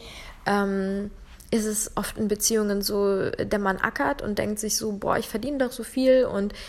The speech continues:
die Frau denkt sich so, "Hm, aber es reicht leider nicht aus für unseren Lebensstandard, den wir haben", und er weiß nicht, wo es hingeht, und die Frau hat so, also nach meiner, ähm, nach, nach dem, wie ich es erfahren habe, auch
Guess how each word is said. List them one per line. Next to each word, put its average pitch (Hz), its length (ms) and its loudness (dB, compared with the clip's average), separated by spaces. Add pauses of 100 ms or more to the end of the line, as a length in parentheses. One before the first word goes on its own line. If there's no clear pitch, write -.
(140)
die 220 60 -2
Frau 214 200 0
denkt 214 220 -2
sich 220 140 -2
so, 214 160 -2
"Hm, 285 340 -4
aber 208 160 2
es 214 160 -2
reicht 233 220 -2
leider 214 220 0
nicht 214 180 -2
aus - 180 0
für - 100 -6
unseren 208 260 -4
Lebensstandard, 196 680 -2
den 185 140 -4
wir 196 140 -4
haben", 196 320 -2 (380)
und 202 380 -4
er 214 120 4
weiß 214 200 0
nicht, 208 160 -6
wo 190 60 -2
es 196 100 -4
hingeht, 269 420 0
und 208 100 -4
die 196 100 0
Frau 208 440 0
hat 208 200 -2 (320)
so, 202 440 0
also 190 180 0
nach 196 180 -2
meiner, 208 680 4 (420)
ähm, 190 800 0 (520)
nach, 208 220 0 (520)
nach 196 220 0
dem, 220 320 2
wie 214 100 -2
ich - 140 -2
es 214 120 -2
erfahren 220 640 0
habe, 202 340 0
auch - 320 -4